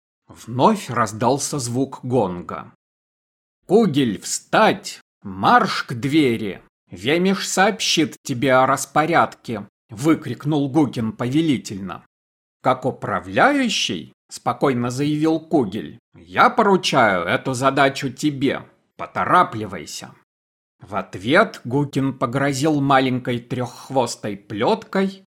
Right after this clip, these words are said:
каждый ремень которой заканчивался желтым шипом. Обиженный Кугель с такой силой ударил по полке,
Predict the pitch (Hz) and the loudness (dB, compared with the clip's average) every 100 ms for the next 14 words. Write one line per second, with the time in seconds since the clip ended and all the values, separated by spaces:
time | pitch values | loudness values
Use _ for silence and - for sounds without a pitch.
0 | - 131 117 101 113 98 107 117 190 214 | -2 0 0 -4 -8 -8 -4 0 2 0
1 | 208 185 190 175 180 170 120 104 - 139 | 0 2 4 4 4 0 -2 -2 2 2
2 | 143 - 127 135 135 127 113 127 104 - | 2 -4 -2 -4 -4 -8 -4 -2 -4 -4
3 | 113 113 131 127 - 101 78 - _ _ | -6 -4 -6 -8 -4 -4 -4 -14 _ _
4 | _ _ _ 120 95 117 151 131 160 175 | _ _ _ -16 -10 -2 0 2 2 2
5 | 180 - 220 202 131 135 120 - 123 156 | 2 4 6 6 6 0 0 -2 -2 0
6 | 143 131 - 170 135 123 127 123 127 120 | 0 0 0 2 2 2 0 2 0 2
7 | 120 117 117 98 - 175 262 254 - 131 | -4 -4 -4 -4 0 2 2 0 -6 -10
8 | 95 | -10